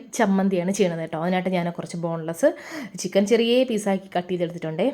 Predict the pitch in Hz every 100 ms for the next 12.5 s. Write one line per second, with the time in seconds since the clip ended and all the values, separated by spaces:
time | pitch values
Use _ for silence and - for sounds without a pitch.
0 | - - 220 214 214 185 180 196 208 214
1 | 175 175 180 254 427 - - - - 262
2 | 254 247 254 320 285 180 165 170 185 180
3 | 180 185 359 - - 262 311 320 370 214
4 | 180 180 185 233 - - 185 180 175 180
5 | 190 170 - 180 180 160 156 - - -
6 | - 214 220 240 247 247 196 196 196 339
7 | 294 202 208 196 165 185 202 202 202 190
8 | 170 165 370 - 190 175 220 214 - -
9 | - - - - - 254 254 226 240 294
10 | 285 277 269 240 240 233 220 247 233 226
11 | 208 226 202 185 180 170 165 170 165 180
12 | 190 190 196 208